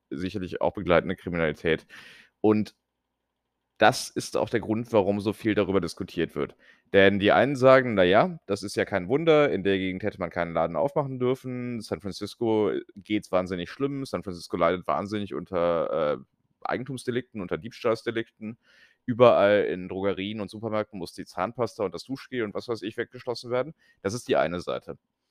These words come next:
Die andere Seite ist,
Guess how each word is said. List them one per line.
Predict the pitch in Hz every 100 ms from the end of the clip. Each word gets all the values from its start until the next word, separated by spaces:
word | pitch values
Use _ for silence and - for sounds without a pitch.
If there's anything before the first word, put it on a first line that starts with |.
| _ _ _ _ _ _ _ _ _ _ _ _
Die | -
andere | 110 160 156
Seite | 143 139 135
ist, | 110 135 - -